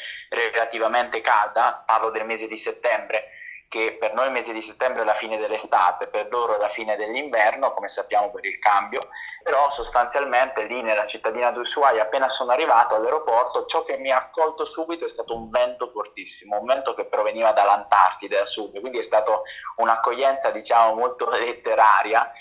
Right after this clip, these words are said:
che poi dopo questa giornata di vento iniziale si è trasformata in un freddo veramente, come dicevi tu, polare,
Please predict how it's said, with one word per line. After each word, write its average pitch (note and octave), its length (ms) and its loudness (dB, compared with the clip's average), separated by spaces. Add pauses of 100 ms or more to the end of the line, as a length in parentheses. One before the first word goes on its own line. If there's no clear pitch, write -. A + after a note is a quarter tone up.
(200)
che E3+ 140 -2
poi D#3 260 2
dopo B2+ 520 2
questa A2+ 320 0
giornata A#2 520 2
di A#2 80 -8
vento A#2+ 360 -2
iniziale B2 540 2
si G#2 120 -8
è G2+ 40 -8
trasformata G#2 640 0
in G#2 60 -14
un G#2 140 -12
freddo A#2 460 -2
veramente, A2+ 500 -2
come A2+ 200 -6
dicevi A2 360 -8
tu, A#2 180 -6
polare, A2+ 600 6